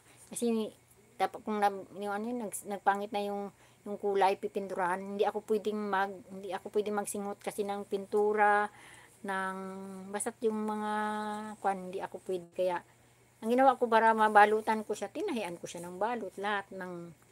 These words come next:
lahat ng mga bagay-bagay, binatahi-tahi, binabalot-balot. <gasps> Ganun. <laughs> Ito po yung alkansya, alkansya ko. Nakabalot din siya, oh. Katulad siya ng stripe. Ayan po.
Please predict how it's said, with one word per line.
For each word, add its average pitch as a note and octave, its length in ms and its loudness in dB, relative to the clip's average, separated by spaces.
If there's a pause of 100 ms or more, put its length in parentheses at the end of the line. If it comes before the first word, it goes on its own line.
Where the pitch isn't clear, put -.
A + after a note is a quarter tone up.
(680)
lahat G#3+ 200 0
ng G#3+ 120 -2
mga G#3 200 0
bagay-bagay, G3 480 4
binatahi-tahi, F3+ 800 -4
binabalot-balot. F3 680 -2 (120)
<gasps> - 400 -14
Ganun. F3+ 480 -2 (560)
<laughs> G4 640 -12
Ito A3+ 160 -2
po A#3+ 160 0
yung A3+ 160 0
alkansya, G3+ 560 -2 (240)
alkansya G3 480 -4
ko. F3+ 160 -10 (160)
Nakabalot G3 560 4
din F#3+ 160 -10
siya, G3+ 160 -2
oh. A3+ 160 0
Katulad F#3 640 -4
siya F#3+ 160 -6
ng E3+ 80 -10
stripe. - 400 -10 (560)
Ayan F3+ 160 -6
po. E3+ 160 -10